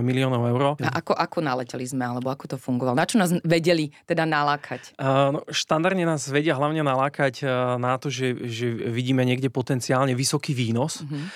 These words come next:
Speaker 1: a samozrejme to riziko, ktoré nám komunikujú, je veľmi nízke. Takže my sa, my sa chytíme na ten výnos a už potom ako keby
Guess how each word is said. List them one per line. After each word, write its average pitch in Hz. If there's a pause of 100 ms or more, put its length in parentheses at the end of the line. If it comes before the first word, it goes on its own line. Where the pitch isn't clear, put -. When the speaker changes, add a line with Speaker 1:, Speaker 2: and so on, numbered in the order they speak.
(140)
Speaker 1:
a -
samozrejme 123
to -
riziko, 123
ktoré 127
nám 120
komunikujú, 123
je -
veľmi 120
nízke. 113 (560)
Takže 104
my 123
sa, 123
my 123
sa 131
chytíme 135
na 131
ten 143
výnos 127
a 139
už 131
potom 131
ako 123
keby 131